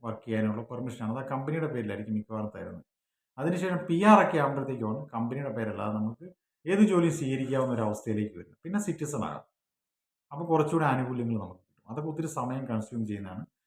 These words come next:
അതിനെക്കുറിച്ച് ഞാൻ വിശദമായി പിന്നീട് വീഡിയോയിൽ പറയാം. നിങ്ങൾക്ക് താല്പര്യമുണ്ടെങ്കിൽ ഇങ്ങനെയുള്ള വീഡിയോയിൽ ഞാൻ കൂടുതൽ വിവരങ്ങൾ ഉൾപ്പെടുത്തി ഈ ഇതും ഇങ്ങനെയുള്ള കാര്യങ്ങൾ, കാരണം നമുക്ക് എന്തെങ്കിലും ഒരു താല്പര്യം ജനിക്കണോ, എനിക്ക് വല്ല സ്ഥലങ്ങളിലൊക്കെ നോക്കി പഠിച്ചിട്ട് വേണം ഇത് പറയാൻ. കുറച്ച് കാര്യങ്ങൾ എനിക്കറിയാം.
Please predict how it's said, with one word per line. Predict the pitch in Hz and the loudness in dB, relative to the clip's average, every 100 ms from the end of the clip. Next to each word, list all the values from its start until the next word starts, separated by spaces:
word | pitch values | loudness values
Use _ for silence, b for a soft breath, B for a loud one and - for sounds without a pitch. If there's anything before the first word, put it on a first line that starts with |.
| _ 139 | _ -2
അതിനെക്കുറിച്ച് | 175 175 170 156 | 0 2 2 0
ഞാൻ | 139 | -2
വിശദമായി | - 143 139 135 | -2 -2 -2 -2
പിന്നീട് | 120 107 113 | 0 0 2
വീഡിയോയിൽ | 107 101 101 101 | -2 -4 -6 -8
പറയാം. | - - _ _ | -14 -16 _ _
നിങ്ങൾക്ക് | 123 147 151 | -6 -4 0
താല്പര്യമുണ്ടെങ്കിൽ | 139 143 160 139 131 180 | 0 0 -4 -2 -4 -6
ഇങ്ങനെയുള്ള | 165 135 131 127 | -6 -8 -6 -4
വീഡിയോയിൽ | 107 107 110 156 _ _ _ _ _ _ _ | -2 -2 -4 -8 _ _ _ _ _ _ _
ഞാൻ | 127 139 143 139 _ _ | -2 0 0 -6 _ _
കൂടുതൽ | 131 139 147 | -4 0 0
വിവരങ്ങൾ | 127 123 127 143 | 2 2 2 -2
ഉൾപ്പെടുത്തി | 143 117 123 113 160 - _ _ 156 | -6 -8 -6 -6 -8 -10 _ _ -8
ഈ | 175 - | -8 -8
ഇതും | 170 185 | -4 0
ഇങ്ങനെയുള്ള | 180 180 185 175 170 | 2 2 2 2 4
കാര്യങ്ങൾ, | 151 147 113 98 _ _ | 4 4 0 -4 _ _
കാരണം | 123 139 | -6 -2
നമുക്ക് | 131 147 151 | -2 -2 0
എന്തെങ്കിലും | 165 156 151 156 | 0 2 0 0
ഒരു | 151 | 0
താല്പര്യം | 143 139 156 151 | 0 0 -2 -2
ജനിക്കണോ, | 143 139 139 | -2 -2 -4
എനിക്ക് | 135 135 156 | -4 -2 -2
വല്ല | 147 147 151 - | -2 -2 -4 -10
സ്ഥലങ്ങളിലൊക്കെ | - 139 139 139 139 | -10 -8 -6 -6 -4
നോക്കി | 127 127 - | -6 -6 -8
പഠിച്ചിട്ട് | 123 113 - | -8 -8 -6
വേണം | 127 113 107 | -4 -2 -2
ഇത് | |
പറയാൻ. | 92 87 85 _ _ _ - | -6 -10 -12 _ _ _ -6
കുറച്ച് | 139 - | -4 0
കാര്യങ്ങൾ | 170 160 160 | 2 2 0
എനിക്കറിയാം. | 143 143 120 104 | -2 -2 -2 -2